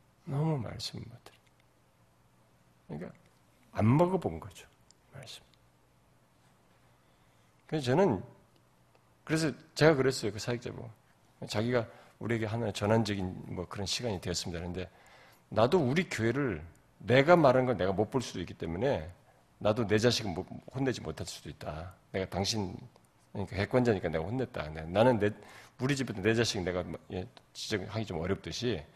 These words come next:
나도 누가 우리 교회에 와서 객관적으로 뭐가 잘못됐는지 좀 알려주고 혼낼 것이 있으면 혼내주면 좋겠다.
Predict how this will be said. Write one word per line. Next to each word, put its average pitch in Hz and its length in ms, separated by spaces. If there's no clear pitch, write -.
나도 127 260
누가 135 200
우리 127 160
교회에 120 220
와서 101 260
객관적으로 95 680
뭐가 117 240
잘못됐는지 107 540
좀 104 160
알려주고 90 600
혼낼 175 360
것이 123 180
있으면 113 240
혼내주면 135 380
좋겠다. 101 400